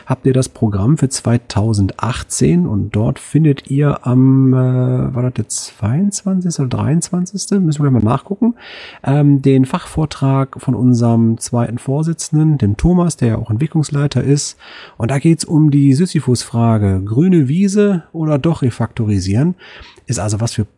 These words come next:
Programmierer auch interessant, ne? Und, ähm, er überlegt sich halt, äh, zu dem Thema, ob man bei O C in diesem Beispiel jetzt hier von ganz von neu anfangen sollte oder ob man einfach, äh, parallel arbeitet, so wie wir es ja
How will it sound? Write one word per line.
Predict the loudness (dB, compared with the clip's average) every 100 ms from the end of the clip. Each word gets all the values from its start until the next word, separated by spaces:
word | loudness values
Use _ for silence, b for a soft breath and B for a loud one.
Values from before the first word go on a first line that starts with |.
| _
Programmierer | -6 -4 -2 0 2 2 2 0
auch | 0
interessant, | -2 -2 -4 -2 0 2 0
ne? | -2 -2 -4 B B B B
Und, | -8 -2 2 2 0 -2
ähm, | 0 2 0 -4 -10 0
er | 2
überlegt | 4 2 0
sich | -6 -2
halt, | -2 -2 -2
äh, | -4 -2
zu | 0
dem | 0 2
Thema, | 2 2 2 0 -2
ob | -8 -2
man | 2 2 0 -8 -12 -12 -8
bei | -4 -2
O | -2
C | 0 2 2 0
in | 0 0
diesem | 4 2
Beispiel | 2 -2 -2 0
jetzt | 0 -2 -2
hier | 0 0 0 B B B B
von | -2 2 2 0
ganz | -2 0 -2 -2
von | 0 2 2
neu | 2 2 0
anfangen | -4 -4 -4 -2 0 2 2
sollte | 2 0 -2 -2 -2 0 -2 -4
oder | -2 -2
ob | -4 -4
man | -4
einfach, | -2 -2 -2 -2 -2 -4 -6
äh, | -4 -2
parallel | -2 0 2 4 4 2
arbeitet, | -2 -2 -4 -4 -4
so | -2
wie | 0
wir |
es | -2
ja | -4